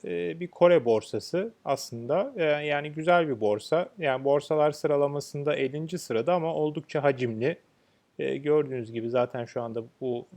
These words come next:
CoinGecko üzerine borsalar sıralamasını gösteriyorum size. Şu anda en popüler borsa Binance tabii, Coinbase falan gibi borsalar var.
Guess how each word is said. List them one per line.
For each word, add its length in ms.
CoinGecko 600
üzerine 340
borsalar 400
sıralamasını 580
gösteriyorum 420
size. 200
Şu 140
anda 300
en 120
popüler 420
borsa 380
Binance 380
tabii, 260
Coinbase 600
falan 300
gibi 160
borsalar 480
var. 300